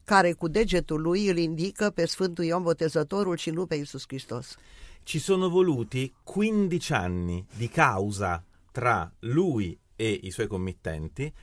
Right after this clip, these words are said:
Speaker 2: per arrivare alla seconda versione, dove l'angelo non indica più nessuno.
Speaker 1: Au trecut mulți ani între această primă versiune și a doua, pe care i-au cerut-o cei care au comandat lucrarea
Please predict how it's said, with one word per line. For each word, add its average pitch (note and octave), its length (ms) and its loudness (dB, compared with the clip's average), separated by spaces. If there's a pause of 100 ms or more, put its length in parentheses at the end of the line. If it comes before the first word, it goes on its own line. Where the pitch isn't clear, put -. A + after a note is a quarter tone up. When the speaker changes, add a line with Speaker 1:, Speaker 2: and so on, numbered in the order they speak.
Speaker 2:
per D3+ 160 4
arrivare G#3 580 0
alla D3 220 2
seconda E3+ 460 -4
versione, F#2 680 -6 (120)
dove D#3 280 2
l'angelo G2+ 580 -2
non D3+ 220 -2
indica D3+ 320 0
più A#2 140 -6
nessuno. E2 500 -4 (540)
Speaker 1:
Au F#3 180 4
trecut E3+ 600 0
mulți G3 420 0
ani D#3 380 2
între D#3+ 300 0
această D3+ 420 -2
primă D#3+ 340 -4
versiune D3 560 -2
și F#3 180 -2
a D3+ 120 2
doua, D3+ 300 0
pe F3+ 160 -2
care D3 280 -2
i-au D3 440 0
cerut-o D3+ 400 -2
cei C#3+ 200 -6
care C#3+ 220 -4
au C#3 100 -2
comandat C#3+ 500 -4
lucrarea C#3 580 -4